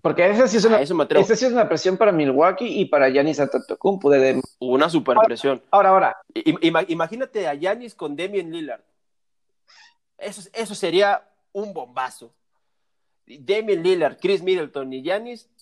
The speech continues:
Speaker 2: ahí sí los pondría como hasta número uno, encima de los Lakers de LeBron y Davis, encima de, de los Clippers de Kawhi y Paul George. Eso sería un, un bombazo, porque es lo que le falta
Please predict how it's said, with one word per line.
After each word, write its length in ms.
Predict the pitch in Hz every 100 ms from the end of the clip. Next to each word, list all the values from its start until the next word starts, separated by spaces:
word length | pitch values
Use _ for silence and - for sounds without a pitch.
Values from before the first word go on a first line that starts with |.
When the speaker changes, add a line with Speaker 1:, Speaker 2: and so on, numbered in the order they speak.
| _ _ _ -
Speaker 2:
ahí 220 | 165 180
sí 120 | 190
los 140 | 180
pondría 320 | - 143 143 165
como 220 | 170 143 127
hasta 220 | 123 131
número 320 | 156 175 165
uno, 80 | 170 - -
encima 560 | 131 127 175 208 214
de 220 | 190 151 135
los 200 | 131 127
Lakers 360 | 151 165 185
de 80 | 151
LeBron 340 | 127 127 151 170
y 260 | 147 135
Davis, 600 | 120 151 196 214 226 226 _ _ _ _
encima 500 | - 120 156 180 185
de, 320 | 160 139 117
de 240 | 76 127 123
los 380 | 123 120 120 -
Clippers 340 | 143 151 156
de 120 | 135
Kawhi 400 | - 120 131 151
y 20 |
Paul 320 | 139 - 143 139
George. 420 | 156 196 196 - _ _ _ -
Eso 300 | 175 185 180
sería 400 | 175 151 160 160
un, 400 | 165 165 165 - _ _
un 340 | 147 156 170
bombazo, 440 | 147 135 147 143
porque 200 | 123 123 160
es 40 |
lo 120 | 190
que 100 | 190
le 120 | 147 123
falta 640 | 143 156 175 170 123